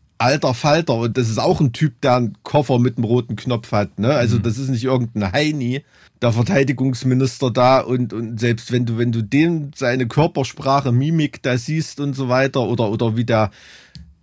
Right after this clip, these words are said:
Speaker 1: Geheimdienstchef bei diesem einen Meeting, der abgekanzelt wurde und so, also, pff,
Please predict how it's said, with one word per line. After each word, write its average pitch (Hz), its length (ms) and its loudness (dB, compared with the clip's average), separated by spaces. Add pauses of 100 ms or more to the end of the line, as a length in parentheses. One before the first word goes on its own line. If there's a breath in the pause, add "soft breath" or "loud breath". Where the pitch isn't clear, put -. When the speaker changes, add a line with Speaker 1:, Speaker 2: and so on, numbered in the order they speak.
(180)
Speaker 1:
Geheimdienstchef 147 840 0
bei 147 120 0
diesem 135 260 0
einen 139 220 2
Meeting, 147 360 0
der 117 140 2
abgekanzelt 135 840 -4
wurde 143 220 -2
und 120 260 -2
so, 127 240 0
also, 110 300 -2
pff, - 340 -14